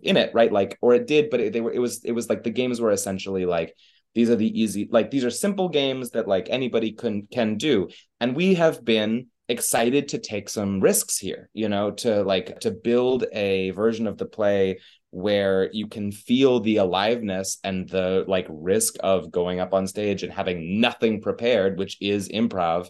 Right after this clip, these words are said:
like, is a part of and an engine for the play. And really figuring out how that engine works has been, like, part of our workshop process and something that we're very, that can really only happen in production. So, like, for the premiere, we're really excited to, like, bring out in its entirety.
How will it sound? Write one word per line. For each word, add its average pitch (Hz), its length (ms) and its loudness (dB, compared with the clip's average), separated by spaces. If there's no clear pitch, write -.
like, 104 220 -4
is 113 80 0
a 107 100 0
part 127 380 2
of 113 100 4
and 101 140 -6
an 95 160 -6
engine 113 480 -2
for 104 260 0
the 85 360 -2
play. 120 380 0
And 110 140 -2
really 127 180 2
figuring 113 320 0
out 101 100 -2
how 104 140 -2
that 98 220 -2
engine 95 420 -2
works 113 380 0
has 82 180 -6
been, 85 280 -6
like, 78 200 -8
part 85 220 -4
of 82 120 -6
our 78 160 -4
workshop 78 460 -8
process 78 480 -8
and 80 100 -10
something 80 260 -12
that 73 100 -10
we're 76 140 -6
very, 87 440 -4
that 131 200 0
can 117 200 0
really 139 220 4
only 107 160 2
happen 95 300 -6
in 82 140 -14
production. 95 400 0
So, 85 160 -8
like, 80 200 -6
for 98 120 0
the 90 80 -4
premiere, 87 300 -4
we're 80 100 -8
really 80 240 -6
excited 78 360 -8
to, - 100 -10
like, 73 160 -12
bring 80 200 -10
out 78 180 -12
in 80 100 -16
its 78 140 -18
entirety. 85 500 -8